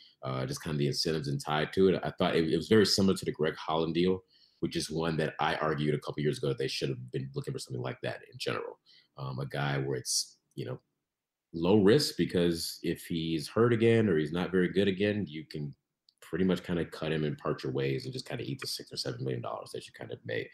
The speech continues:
pay. And that's easy for me to say to, to eat six or seven million dollars, but, um, it is, uh, you know, grand scheme of things,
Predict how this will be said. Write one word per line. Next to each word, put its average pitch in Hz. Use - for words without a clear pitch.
pay. 87
And 69
that's -
easy 170
for 139
me 127
to 107
say 95
to, 92
to 85
eat 87
six -
or -
seven 78
million 76
dollars, 71
but, 67
um, 71
it 80
is, 73
uh, 65
you 50
know, 69
grand 90
scheme 82
of 73
things, 69